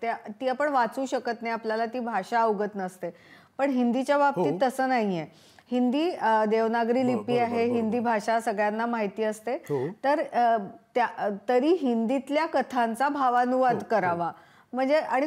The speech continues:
Speaker 1: तो भावानुवाद आहे, म्हणजे तो काही अगदी शब्दशः अनुवाद तुम्ही केलेला नाही.
Speaker 2: हो.
Speaker 1: तर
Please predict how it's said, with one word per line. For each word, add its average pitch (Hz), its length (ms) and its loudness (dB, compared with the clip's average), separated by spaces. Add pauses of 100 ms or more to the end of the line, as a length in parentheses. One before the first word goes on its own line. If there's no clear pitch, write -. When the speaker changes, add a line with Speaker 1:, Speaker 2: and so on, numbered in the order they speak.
Speaker 1:
तो 381 80 2
भावानुवाद 311 680 2
आहे, 190 80 0
म्हणजे 214 220 -2
तो 233 140 -2
काही 254 200 2
अगदी 240 260 0
शब्दशः 240 640 0
अनुवाद 233 380 2
तुम्ही 247 200 -2
केलेला 226 440 0
नाही. 233 200 -2
Speaker 2:
हो. 151 220 -2 (200)
Speaker 1:
तर 320 140 2